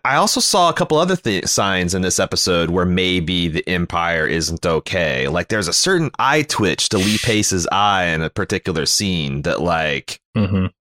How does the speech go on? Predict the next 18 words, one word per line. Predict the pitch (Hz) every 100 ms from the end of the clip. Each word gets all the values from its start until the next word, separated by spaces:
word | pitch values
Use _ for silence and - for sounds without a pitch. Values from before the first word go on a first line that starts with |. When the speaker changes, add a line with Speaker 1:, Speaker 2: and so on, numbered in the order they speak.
| _
Speaker 1:
you | 95 92
know, | 82 76 76 78 -
I | 95
don't | 104 98
remember | 90 98 98 95 87 90 87 85 80 -
the | 82 85 85 95
Empire | 92 90 87 85 85
having | 85 90 85 85
spasms, | - 90 87 78 76 67 65 - -
like, | 78 -
uncontrollable | 92 90 90 95 87 71
eye | 85
spasms | 82 - 73 71 69
before. | 76 73 78 71 60 58
So | - 101 95 90 85 _ _ _ _ _ _ _ _
we | - 104 117
Speaker 2:
I | 110
Speaker 1:
might | 113 131 139 117